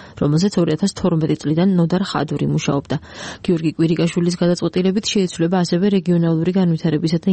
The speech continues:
ინფრასტრუქტურის მინისტრი ნოდარ ჯავახიშვილის ნაცვლად დასახელდა ზურაბ ალავიძე. ყოფილი თავისუფალი დემოკრატი ვიქტორ დოლიძე კი წარდგენილია ევროპულ და ევროატლანტიკურ სტრუქტურებში ინტეგრაციის საკითხებში სახელმწიფო მინისტრის თანამდებობაზე.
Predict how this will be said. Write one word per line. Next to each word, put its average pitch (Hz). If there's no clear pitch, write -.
ინფრასტრუქტურის 156
მინისტრი 147
ნოდარ 165
ჯავახიშვილის 156
ნაცვლად 160
დასახელდა 165
ზურაბ 175
ალავიძე. 147
ყოფილი -
თავისუფალი 170
დემოკრატი 160
ვიქტორ 170
დოლიძე 175
კი 233
წარდგენილია 165
ევროპულ 185
და 202
ევროატლანტიკურ 180
სტრუქტურებში 160
ინტეგრაციის 156
საკითხებში -
სახელმწიფო 175
მინისტრის 151
თანამდებობაზე. 151